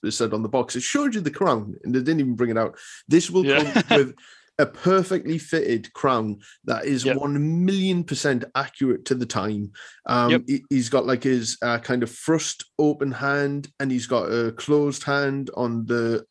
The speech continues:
Speaker 1: on the right side of the figure, and just, oh, it, it just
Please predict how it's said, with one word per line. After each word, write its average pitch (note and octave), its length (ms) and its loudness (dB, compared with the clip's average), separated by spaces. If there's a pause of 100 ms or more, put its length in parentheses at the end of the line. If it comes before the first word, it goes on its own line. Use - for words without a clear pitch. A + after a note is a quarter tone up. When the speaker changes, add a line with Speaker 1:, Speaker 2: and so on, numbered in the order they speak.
Speaker 1:
on B2 180 -4
the A2+ 280 -4 (100)
right B2 340 -2
side C#3 320 -2
of C3+ 60 -6
the C3+ 80 -6
figure, C3 400 -2
and A#2+ 260 -2
just, C3+ 260 -2 (800)
oh, E3+ 260 6
it, D#3 300 2
it D3+ 220 2
just - 380 0